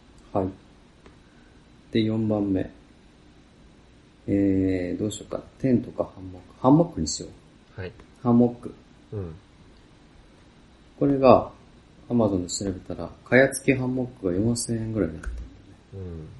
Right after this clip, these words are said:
Speaker 2: これ気になります。
Speaker 1: ね、いいよね。
Speaker 2: うん、お値打ちだしね。
Speaker 1: うん。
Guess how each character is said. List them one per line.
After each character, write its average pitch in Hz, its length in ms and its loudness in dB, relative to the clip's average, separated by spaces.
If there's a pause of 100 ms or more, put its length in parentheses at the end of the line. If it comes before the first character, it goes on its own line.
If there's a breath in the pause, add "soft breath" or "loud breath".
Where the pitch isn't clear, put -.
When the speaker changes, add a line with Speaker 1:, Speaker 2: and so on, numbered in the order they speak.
(540)
Speaker 2:
こ 110 80 -2
れ 113 80 2
気 110 120 -6
に 107 140 0
な 107 100 2
り 104 80 2
ま 98 160 -4
す。 - 60 -14 (920)
Speaker 1:
ね、 98 280 2 (180)
い 113 100 0
い - 20 0
よ 95 100 -2
ね。 73 60 -12 (300)
Speaker 2:
う 113 40 -2
ん、 101 220 -2
お 107 100 2
値 113 120 4
打 127 120 2
ち 135 100 -6
だ 147 120 0
し - 140 -12
ね。 85 220 -10 (640)
Speaker 1:
う 95 60 -10
ん。 90 280 -10